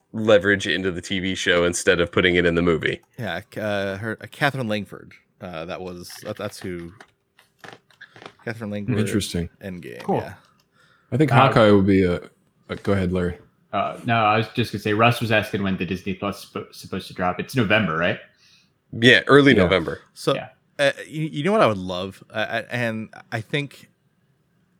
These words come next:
Speaker 2: I, I, this is, this isn't gonna happen just because it is Disney and they wanna be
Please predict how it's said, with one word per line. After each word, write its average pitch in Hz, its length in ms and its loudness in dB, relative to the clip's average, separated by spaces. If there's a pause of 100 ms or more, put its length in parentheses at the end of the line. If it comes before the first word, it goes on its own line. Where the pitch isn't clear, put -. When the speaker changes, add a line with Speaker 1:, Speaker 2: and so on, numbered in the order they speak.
Speaker 2:
I, 117 200 -4
I, 101 40 -8
this 117 280 -6
is, 123 240 -10
this 131 200 -12
isn't 131 220 -6
gonna 98 160 -8
happen 92 300 -8
just 95 180 -12
because 95 360 -8
it 98 140 -12
is 92 180 -8
Disney 90 460 -10
and 90 100 -10
they 87 80 -10
wanna 90 180 -10
be 90 380 -12